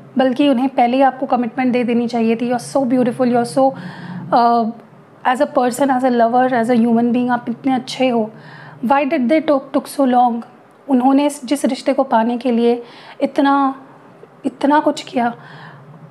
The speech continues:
उसे टिकाने के लिए, उसको निभाने के लिए उन्होंने उतने efforts क्यों नहीं डाले? उन्हें खुद की शर्मिंदगी महसूस होगी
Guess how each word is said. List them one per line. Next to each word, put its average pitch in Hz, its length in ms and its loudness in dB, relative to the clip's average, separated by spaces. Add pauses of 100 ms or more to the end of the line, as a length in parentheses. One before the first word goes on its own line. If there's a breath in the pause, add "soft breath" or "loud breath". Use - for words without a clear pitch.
(180)
उसे 277 200 0
टिकाने 277 440 0
के 294 120 0
लिए, 285 100 2
उसको 285 200 -2
निभाने 240 400 2
के 269 120 -2
लिए 269 140 0
उन्होंने 269 280 2
उतने 269 320 2
efforts 262 380 -2
क्यों 285 120 2
नहीं 285 120 2
डाले? 233 280 0
उन्हें 294 320 0
खुद 269 160 -4 (160)
की 294 180 2
शर्मिंदगी 247 540 0
महसूस 233 420 -4
होगी 226 280 -4